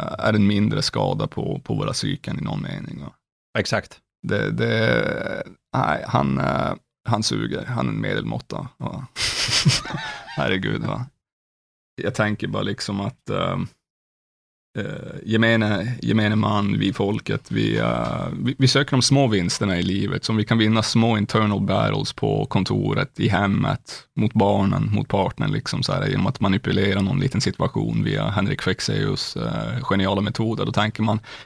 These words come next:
Speaker 1: jag är i kontroll <laughs> över mitt liv i någon mening.
Speaker 2: Alltså,
Speaker 1: Liksom.
Speaker 2: och det han gör,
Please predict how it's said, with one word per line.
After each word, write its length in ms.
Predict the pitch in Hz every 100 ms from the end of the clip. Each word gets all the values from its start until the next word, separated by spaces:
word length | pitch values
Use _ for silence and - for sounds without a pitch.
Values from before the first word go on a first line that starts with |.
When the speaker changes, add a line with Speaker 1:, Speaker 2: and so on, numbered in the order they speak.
| _
Speaker 1:
jag 160 | 117
är 40 | 143
i 40 |
kontroll 380 | 135 120 - 143
<laughs> 60 | -
över 300 | 147 151 180
mitt 260 | 147 156 135
liv 360 | 110 208 113
i 80 | 127
någon 200 | 113 110 131
mening. 360 | 123 113 120 - - - -
Speaker 2:
Alltså, 240 | 175 165 156
Speaker 1:
Liksom. 460 | 156 147 - - 151
Speaker 2:
och 80 |
det 120 | 143 151
han 180 | 156 143
gör, 320 | 151 147